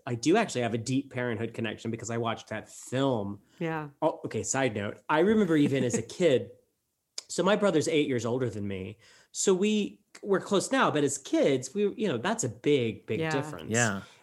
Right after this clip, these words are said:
Speaker 1: And so we weren't ever, like, brotherly, like, in that cliche brotherly way.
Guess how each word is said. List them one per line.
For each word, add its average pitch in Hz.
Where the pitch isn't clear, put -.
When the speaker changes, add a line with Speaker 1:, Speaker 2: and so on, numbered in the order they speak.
Speaker 1:
And 180
so 208
we 220
weren't 285
ever, 190
like, 117
brotherly, 131
like, 117
in 120
that 113
cliche 123
brotherly 107
way. 110